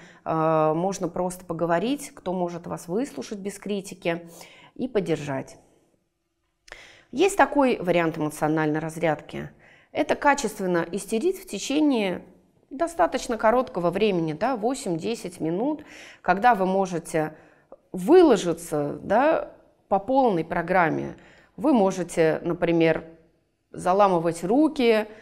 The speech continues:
рыдать, кричать, может быть, даже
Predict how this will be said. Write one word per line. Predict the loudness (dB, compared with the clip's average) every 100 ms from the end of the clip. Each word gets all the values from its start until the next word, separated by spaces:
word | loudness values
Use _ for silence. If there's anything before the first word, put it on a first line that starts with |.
| -14 -4
рыдать, | 0 4 6 6 2 -2
кричать, | -2 -2 4 4 4 0 -6 -6
может | -2 -2 -4
быть, | -4 -4 0
даже | 0 0 -4 -6